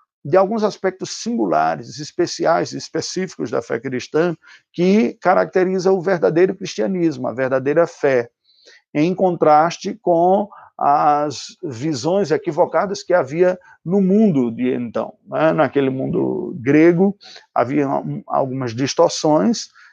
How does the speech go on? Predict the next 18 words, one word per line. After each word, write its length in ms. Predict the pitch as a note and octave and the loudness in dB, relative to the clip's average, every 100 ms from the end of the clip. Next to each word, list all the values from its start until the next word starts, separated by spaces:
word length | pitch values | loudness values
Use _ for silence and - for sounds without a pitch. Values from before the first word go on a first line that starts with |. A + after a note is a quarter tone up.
| _ | _
e 500 | C3 C#3 C#3 C#3 C3+ A#2+ | 0 4 4 4 4 2
Paulo, 300 | - C3+ D3+ | 4 4 4
então, 720 | D3+ C#3+ C3 C3 D3+ E3+ E3+ C3+ | 2 0 0 2 2 -2 -4 -6
explica 920 | C3 - - - F3+ G3+ - C3+ B2+ | -6 -8 -6 2 4 2 0 0 0
aqui 400 | B2 C3+ D3+ E3 - - _ | -2 -2 0 -2 -10 -20 _
algumas 300 | B2+ B2+ C#3 | -4 -2 0
dessas 280 | C3 D#3+ C3+ | 2 2 0
diferenças, 800 | B2 - E3+ B2+ G#2 G2 G#2 - | -2 2 2 4 0 -6 -8 -4
né? 180 | C3+ E3+ _ - - - - | -2 -4 _ -20 -20 -8 -2
O 80 | |
capítulo 400 | B2+ D3 G3 F#3 | 2 2 2 0
segundo, 400 | F3 F3 D#3+ F#3+ | -2 -4 -2 0
ele 80 | D#3 | 0
está 160 | C3 D3 | 0 -4
mostrando 560 | D3 C#3+ - C#3+ C#3 | -2 -4 -4 -6 -4
uma 160 | C#3 C3+ | -4 -6
diferença 520 | B2+ - B2+ C#3 - | -6 -4 -4 -6 -8
essencial, 680 | A#2+ C#3 C3 - A2+ C3+ | -8 -8 -6 0 4 2